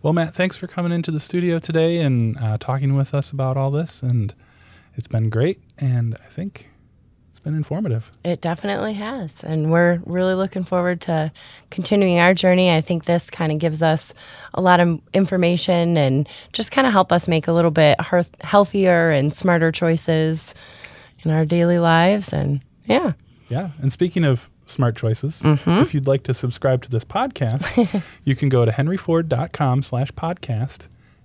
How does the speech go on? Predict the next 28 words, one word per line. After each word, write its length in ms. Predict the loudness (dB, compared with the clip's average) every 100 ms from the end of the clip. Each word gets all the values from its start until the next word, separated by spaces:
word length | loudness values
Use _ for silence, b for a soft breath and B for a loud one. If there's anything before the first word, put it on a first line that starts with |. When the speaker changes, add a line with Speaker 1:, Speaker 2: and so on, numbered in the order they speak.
| -6
Speaker 1:
and 400 | -2 0 0 -2 -2
we're 120 | 0
on 200 | 0 -2
there. 380 | -2 -2 -6 -10 _
And 600 | -4 -2 -2 -2 -4 -4
y-, 280 | -6 -2 -2
we're 160 | 0 0
also 260 | -2 -2
in 60 | -4
iTunes 720 | -2 -4 -2 -2 -2 -2 0
and 120 | 2
a 40 | 2
Speaker 2:
Mm-hmm. 80 | 2
Speaker 1:
bunch 280 | 0 0
of 80 | 0
other 180 | 0 0
places. 560 | -2 -4 -4 -4 -6 -10 _ b b -14
So, 300 | -4 -2 -2 _ _ _ _ -8
uh, 300 | -4 -4 -4 -8
we've 160 | -10 -6
got 160 | -6
a 60 | -4
lot 200 | -2 0
more 120 | 0
topics 400 | 2 0 0 -4
to 80 | -6
talk 240 | -4 -4 -2
about, 320 | -4 -4 -6